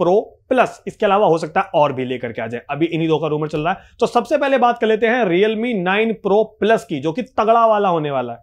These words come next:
तो इस फोन के अंदर सबसे पहले जो आपको हाईलाइटेड चीज देखने को मिलेगी, वो होगा इसका कैमरा। इस फोन के अंदर आपको फ्लैगशिप कैमरा देखने मिलने वाला है, जो कि Sony का सेंसर होगा, Sony आईएमएक्स सेवन सिक्स सिक्स,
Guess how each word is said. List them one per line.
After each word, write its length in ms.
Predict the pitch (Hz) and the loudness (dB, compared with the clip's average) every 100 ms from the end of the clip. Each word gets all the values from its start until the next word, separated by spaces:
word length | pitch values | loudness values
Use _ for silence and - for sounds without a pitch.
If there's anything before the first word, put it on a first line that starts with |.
| - | -6
तो 120 | - | 2
इस 160 | 277 285 | 0 2
फोन 200 | 285 269 | 0 2
के 60 | |
अंदर 180 | 269 277 | 2 0
सबसे 300 | 277 240 285 | 2 0 2
पहले 240 | 277 254 254 | 2 2 2
जो 80 | |
आपको 220 | 254 247 262 | 2 2 -2
हाईलाइटेड 500 | 147 170 220 214 233 | 2 2 4 2 -2
चीज 200 | 240 208 | -2 0
देखने 260 | 233 226 | 0 0
को 60 | 226 | 0
मिलेगी, 320 | 220 220 240 | 2 0 0
वो 200 | 202 226 | 2 2
होगा 160 | 196 208 | 4 0
इसका 220 | - 240 | 2 -2
कैमरा। 400 | 233 180 165 143 | 0 -2 0 -2
इस 200 | 262 269 | -2 -2
फोन 200 | 262 233 | 0 0
के 60 | 233 | 0
अंदर 200 | 233 226 | 0 0
आपको 240 | 220 262 | 2 0
फ्लैगशिप 600 | 262 202 196 208 - 240 - | -2 -2 0 0 -2 -4 0
कैमरा 300 | 214 214 220 | 0 2 4
देखने 320 | 208 208 220 | 2 0 -2
मिलने 220 | 214 214 | 0 -2
वाला 240 | 220 220 | 0 -2
है, 100 | 240 - 190 170 | -2 -6 -16 -2
जो 100 | 214 | 0
कि 100 | 262 | 0
Sony 380 | - 240 262 | 2 4 4
का 80 | 285 | -2
सेंसर 340 | 262 240 220 226 | 0 -2 2 2
होगा, 220 | 220 240 | 4 2
Sony 320 | 233 208 208 233 175 | 4 2 2 0 0
आईएमएक्स 440 | 196 202 214 - | 0 2 0 -2
सेवन 280 | 180 190 202 | -2 -2 -4
सिक्स 420 | - 202 196 - | -2 -4 -4 -2
सिक्स, 240 | 233 220 | -2 -2